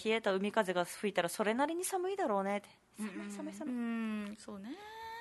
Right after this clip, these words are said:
Speaker 1: 結局、風の強さですよ。
Speaker 2: うん。
Speaker 1: はい、
Speaker 2: ほんと風。
Speaker 1: えー、まあ、何にしてもね、
Speaker 2: うん。
Speaker 1: 風邪はひかないように。
Speaker 2: そうね。
Speaker 1: 寒いところに住まれてる方もね、
Speaker 2: うん。
Speaker 1: 防寒はしっかりしてると思うけど、なんか、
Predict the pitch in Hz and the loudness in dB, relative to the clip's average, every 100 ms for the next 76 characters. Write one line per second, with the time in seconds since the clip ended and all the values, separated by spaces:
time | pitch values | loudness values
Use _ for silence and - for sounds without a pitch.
0 | 466 196 - 220 220 208 233 220 240 - | -10 -12 -8 -6 -6 -2 -2 -2 -4 -6
1 | 277 285 - 262 190 - 190 190 - _ | -2 -2 -2 -2 -2 -4 -4 -4 -10 _
2 | 214 233 226 214 196 170 - - - - | -4 0 0 0 -2 -6 -10 -16 -4 6
3 | 165 160 165 165 165 160 156 151 139 110 | 8 8 8 10 10 10 8 8 6 4
4 | 101 90 87 175 165 170 240 - 320 247 | 2 -2 0 2 2 2 2 2 2 4
5 | 180 180 185 190 240 226 185 - - - | 6 8 8 4 0 0 -2 -8 -16 -20
6 | - 170 156 151 208 202 202 220 220 170 | -10 -2 -2 0 -2 0 2 2 4 2
7 | 151 - - - - 226 226 285 - - | 0 -6 -18 -14 -10 -8 0 2 2 8
8 | - 359 440 440 302 233 190 - 220 208 | 10 12 10 10 12 12 8 6 10 10
9 | 208 208 185 165 151 143 147 151 - 240 | 10 6 6 4 4 4 2 0 -2 -2
10 | 269 233 175 277 330 320 302 294 - - | -2 0 6 8 10 10 10 10 6 2
11 | 285 277 - 233 180 160 160 156 147 165 | 4 4 2 0 2 0 0 -2 -2 -2
12 | 175 147 | 4 4